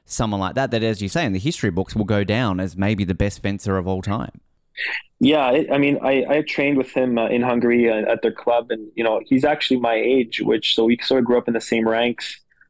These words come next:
Speaker 2: at the junior level, uh, and, uh, you know, I, I fenced him maybe once in competition, but usually a lot in practice,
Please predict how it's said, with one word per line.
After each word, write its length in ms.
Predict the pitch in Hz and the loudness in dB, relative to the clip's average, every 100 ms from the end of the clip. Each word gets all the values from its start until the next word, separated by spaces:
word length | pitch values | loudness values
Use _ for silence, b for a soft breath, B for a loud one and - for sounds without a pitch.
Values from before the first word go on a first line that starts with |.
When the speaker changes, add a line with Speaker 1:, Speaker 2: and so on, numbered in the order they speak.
| - | -4
Speaker 2:
at 120 | 110 | 0
the 80 | 107 | 2
junior 400 | 110 120 123 117 | 2 4 4 4
level, 560 | 113 110 113 113 113 - | 4 4 2 4 4 2
uh, 380 | 113 107 107 104 | 2 2 2 0
and, 280 | 107 107 - - | 0 0 -2 0
uh, 380 | 107 101 98 - | 2 2 0 0
you 100 | - | 2
know, 260 | 110 107 104 _ _ _ - | 2 2 -2 _ _ _ -4
I, 100 | 117 - | -2 0
I 100 | 120 | -2
fenced 360 | - 147 147 | 0 -2 0
him 140 | 151 139 | 2 4
maybe 260 | 131 127 | 4 4
once 460 | 117 113 123 143 - | 4 4 2 0 -2
in 100 | 151 | -2
competition, 580 | 147 143 151 156 - 156 | 0 0 0 0 2 4
but 100 | 117 | 4
usually 260 | 123 127 | 4 4
a 40 | 120 | 4
lot 180 | 117 117 | 4 2
in 100 | 110 | 0
practice, 580 | 117 113 - 120 - | 0 0 -2 -6 -6